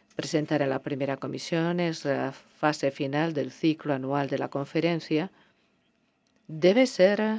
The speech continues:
algo bastante fácil el presentar, el cumplir con nuestras obligaciones, eh, nuestras actividades,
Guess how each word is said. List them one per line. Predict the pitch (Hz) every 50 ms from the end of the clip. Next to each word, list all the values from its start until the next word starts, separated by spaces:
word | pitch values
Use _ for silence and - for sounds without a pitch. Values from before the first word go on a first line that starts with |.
| 208 202 - _ _ _ _ _ _ _ _ _ _ _ _ _
algo | - 156 160 160 151 170 185 202 208 - _ _ _ _ _ _ _ _ _ _ _ _ _ _ _ _ _ -
bastante | 160 156 156 156 - - 202 208 196 - 214
fácil | 214 - 233 269 262 - 175 156 139
el | 139 143 139
presentar, | - 131 131 - 143 135 139 - 143 147 151 147 - - - - - _
el | 156 156
cumplir | - 151 143 151 156 151
con | - 151 135
nuestras | 135 - - 135 135 -
obligaciones, | 170 160 185 202 208 220 220 - - 226 226 226 226 220 226 233 233 226 196
eh, | 190 - - -
nuestras | 127 127 127 - - 127 123 -
actividades, | 135 131 _ - 147 156 165 165 196 208 220 214 202 220 220 226 226 226 -